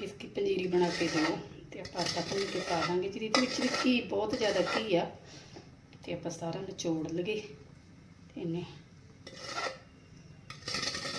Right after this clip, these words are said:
ਲਓ ਜੀ,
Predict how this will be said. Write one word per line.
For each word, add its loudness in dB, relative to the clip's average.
ਲਓ -6
ਜੀ, -12